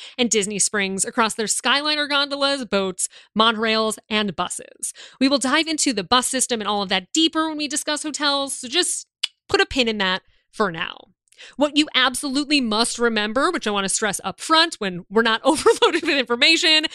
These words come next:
is that strollers must be collapsed before boarding the Disney buses. Just remember that. Now, Disney hotel guests do have to pay for hotel parking, but they are given complimentary theme park parking.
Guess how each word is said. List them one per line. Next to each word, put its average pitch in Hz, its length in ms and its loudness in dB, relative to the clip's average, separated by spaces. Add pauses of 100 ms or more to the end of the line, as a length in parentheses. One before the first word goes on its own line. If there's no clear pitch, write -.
(240)
is 277 140 4
that 269 160 2
strollers 320 680 0
must 269 300 0
be 277 100 4
collapsed 240 520 -2
before 240 260 0
boarding 202 400 -2
the 196 80 -2
Disney 175 580 -4
buses. - 760 -10 (280)
Just 208 300 0
remember 196 380 -8
that. 50 180 -16 (380)
Now, 339 100 6
Disney 508 360 4
hotel 359 220 2
guests 320 300 -2
do 240 360 4 (140)
have 453 120 2
to 311 80 -4
pay 247 180 4
for 233 140 -2
hotel 202 320 -2
parking, 180 500 -6 (320)
but 320 140 0
they 427 100 6
are 453 160 4
given 415 260 0
complimentary 285 880 0
theme 247 320 -4
park - 300 -10
parking. - 480 -14